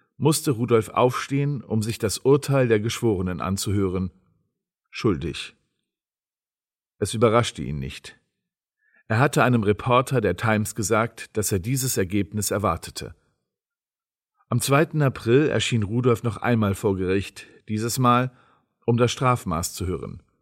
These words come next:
Er sah gesünder aus als bei dem Nürnberger Prozess. Seine Wangen waren nicht mehr eingefallen, sein Haar war ordentlich gekämmt, seine graue Wolljacke war sauber und ordentlich gebügelt. Wieder stand er auf,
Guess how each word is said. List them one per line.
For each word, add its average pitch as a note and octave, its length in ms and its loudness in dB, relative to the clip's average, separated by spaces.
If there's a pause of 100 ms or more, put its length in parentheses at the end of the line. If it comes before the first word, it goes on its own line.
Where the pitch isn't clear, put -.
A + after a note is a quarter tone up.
(760)
Er G#2+ 120 0
sah C3 180 4
gesünder A#2 520 4
aus F2 380 -2 (180)
als F#2+ 220 -4
bei F#2+ 140 0
dem F#2 140 0
Nürnberger G2 560 2
Prozess. - 640 -8 (240)
Seine G2+ 340 0
Wangen B2+ 300 4
waren G2 260 4
nicht G2+ 220 -2
mehr G2+ 100 2
eingefallen, G2+ 680 0 (420)
sein A2+ 220 4
Haar C#3 240 2
war - 140 2
ordentlich A#2 480 0
gekämmt, C3 520 -4
seine F#2 380 -4
graue F#2+ 380 2
Wolljacke A#2 560 4
war F#2 100 2
sauber G#2 460 4
und F#2+ 140 -4
ordentlich G2+ 560 -4
gebügelt. E2 580 -8 (1040)
Wieder B2+ 280 4
stand A2+ 300 0
er G#2+ 160 0
auf, A2 380 -4